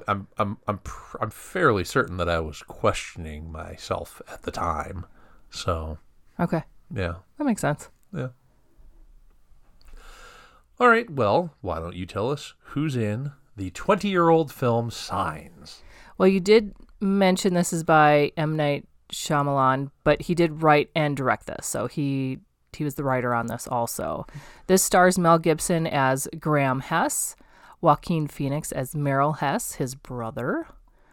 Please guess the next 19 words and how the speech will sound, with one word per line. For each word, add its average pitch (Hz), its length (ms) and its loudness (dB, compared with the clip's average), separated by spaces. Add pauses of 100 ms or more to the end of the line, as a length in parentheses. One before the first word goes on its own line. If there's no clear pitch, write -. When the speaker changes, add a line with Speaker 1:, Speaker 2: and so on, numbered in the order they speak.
(120)
Speaker 2:
Rory 156 360 4
Culkin 190 480 -2
as 143 220 -4
Morgan 147 440 0
Hess, 190 520 -8
and 139 320 0
Abigail 165 420 2
Breslin 170 500 0
as 175 240 -4
Bo 156 400 -4
Hess. - 580 -16 (560)
Speaker 1:
Yes. - 420 -18 (1400)
Yes, 104 260 0
the - 120 -4
Hesses. - 640 -4 (200)
Speaker 2:
The 170 140 4
Hesses. - 800 -4
Speaker 1:
Yes. - 320 -8 (1200)
<laughs> - 960 0